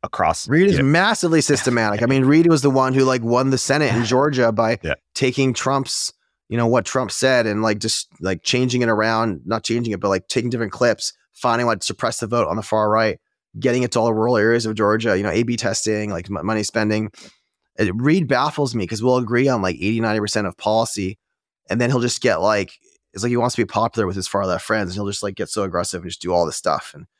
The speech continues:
Speaker 2: I, I think, I think it's a popularity thing. It's a game thing. I don't know. It's, it's frustrating 'cause he's not, he's not a dumb guy, but he's, he's playing these really aggressive games with, for, for some reason.
Speaker 1: He's brilliant and, and aligned on, on many topics for, for sure. But there, yeah, yeah, there's some, uh, differences, as you mentioned.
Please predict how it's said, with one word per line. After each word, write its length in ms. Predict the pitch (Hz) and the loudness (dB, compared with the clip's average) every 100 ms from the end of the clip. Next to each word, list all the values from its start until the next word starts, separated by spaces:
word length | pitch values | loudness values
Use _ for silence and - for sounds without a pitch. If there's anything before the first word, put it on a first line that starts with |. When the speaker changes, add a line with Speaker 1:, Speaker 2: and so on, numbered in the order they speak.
| _ _ - | _ _ -10
Speaker 2:
I, 100 | - | -4
I 20 | 85 | -2
think, 120 | 80 | 0
I 40 | |
think 100 | 117 | 0
it's 100 | 110 | -2
a 40 | 90 | -4
popularity 720 | 90 78 85 76 76 80 80 | -6 -6 -4 -4 -2 -6 -8
thing. 220 | - 85 80 | -6 -6 -6
It's 140 | 82 | -10
a 60 | 85 | -14
game 320 | 78 82 82 | -10 -8 -8
thing. 260 | 92 85 | -8 -6
I 60 | 80 | -4
don't 160 | 82 71 | -4 -6
know. 180 | 69 | -8
It's, 120 | 69 80 | -8 -10
it's 120 | - | -6
frustrating 500 | - 113 - 92 76 | -4 -2 -2 -6 -6
'cause 100 | 95 | -10
he's 120 | 92 | -4
not, 220 | 104 98 | -2 -2
he's 160 | - 95 | -4 -4
not 140 | 110 | -2
a 60 | 101 | -2
dumb 260 | 98 87 87 | -2 -4 -2
guy, 260 | 85 85 | -2 -2
but 120 | 76 | -4
he's, 140 | 73 - _ _ _ _ | -12 -14 _ _ _ _
he's 160 | 104 | -10
playing 220 | - 107 | -4 -2
these 160 | 95 90 | -2 -4
really 260 | 95 101 90 | -4 0 0
aggressive 380 | 95 87 80 | -2 -6 -10
games 380 | 82 80 78 76 | -10 -10 -10 -12
with, 120 | - _ | -16 _
for, 240 | - - 60 | -20 -20 -20
for 140 | - | -14
some 180 | 80 78 | -12 -12
reason. 320 | 76 - 87 87 _ _ _ | -12 -16 -20 -20 _ _ _
Speaker 1:
He's 200 | 117 101 | -4 0
brilliant 320 | 120 113 104 | 2 2 2
and, 80 | 101 | 0
and 180 | 107 101 | 0 2
aligned 220 | 98 95 | 2 2
on, 100 | 98 | 0
on 120 | 98 | 0
many 120 | 95 | 0
topics 380 | 92 98 92 - - | 0 -2 -4 -8 -8
for, 260 | - 95 - | -4 -4 -2
for 120 | 92 | -2
sure. 140 | 98 | 0
But 140 | 92 85 | 0 0
there, 140 | 90 | 0
yeah, 120 | 98 | 2
yeah, 120 | 92 87 | 2 0
there's 160 | 82 | -2
some, 180 | - 85 | -2 -2
uh, 160 | 82 82 | 0 0
differences, 380 | 82 78 80 | -2 -6 -10
as 80 | 80 | -10
you 60 | 80 | -8
mentioned. 260 | 85 80 | -6 -8